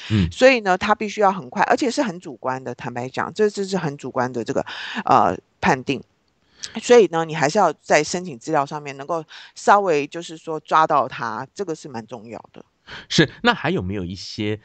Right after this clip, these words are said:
Speaker 1: 情况，就是说可能这个，你讲说时代的趋势也好，流行也好，这些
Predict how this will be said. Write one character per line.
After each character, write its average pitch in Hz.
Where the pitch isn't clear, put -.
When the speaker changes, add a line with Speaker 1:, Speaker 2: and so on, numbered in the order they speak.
Speaker 1:
情 92
况， 101
就 107
是 98
说 98
可 98
能 95
这 131
个， 110
你 98
讲 92
说 104
时 -
代 110
的 95
趋 -
势 -
也 87
好， 87
流 90
行 101
也 92
好， 82
这 180
些 180